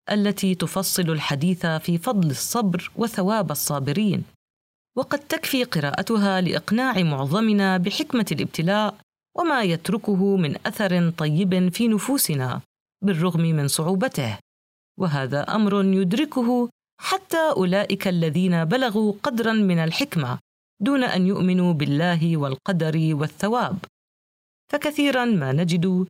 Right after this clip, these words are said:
لدى ممارسي رياضات التأمل ومدربي التنمية البشرية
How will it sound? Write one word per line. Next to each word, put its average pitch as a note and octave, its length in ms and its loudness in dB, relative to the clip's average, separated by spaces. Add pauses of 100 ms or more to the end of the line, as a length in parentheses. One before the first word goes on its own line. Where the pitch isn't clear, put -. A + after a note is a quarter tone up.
(240)
لدى C#4+ 240 0
ممارسي C4 720 2
رياضات F#3 640 0
التأمل D3+ 720 -2 (380)
ومدربي G3+ 720 2
التنمية G3+ 720 0
البشرية F#3 800 0